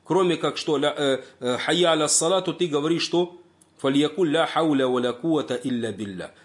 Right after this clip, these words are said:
Это сунна, всё, всё остальное — это бида. Всё, что вы слышите, может, от бабушек, от дедушек, от, от джахили, от непонятно кого. Нет,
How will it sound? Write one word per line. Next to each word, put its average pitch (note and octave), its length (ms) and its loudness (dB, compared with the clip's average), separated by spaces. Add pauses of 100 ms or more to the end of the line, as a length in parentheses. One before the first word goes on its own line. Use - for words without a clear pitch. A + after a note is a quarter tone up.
(100)
Это A#3+ 240 0
сунна, F3+ 380 -2
всё, G3 240 0
всё B3 200 0
остальное — G#3+ 540 0
это F#3+ 260 -2
бида. E3 440 -4 (1400)
Всё, A3+ 180 0
что A3+ 180 0
вы F#3 120 2
слышите, E3+ 560 0
может, D3 260 -2
от C3+ 140 -4
бабушек, D#3+ 520 0
от C3+ 160 -4
дедушек, D#3 480 -2
от, B2+ 220 -4
от B2 160 -6
джахили, D#3 400 0
от C3 180 -4
непонятно C#3 480 -6
кого. - 260 -10 (280)
Нет, G2+ 160 -12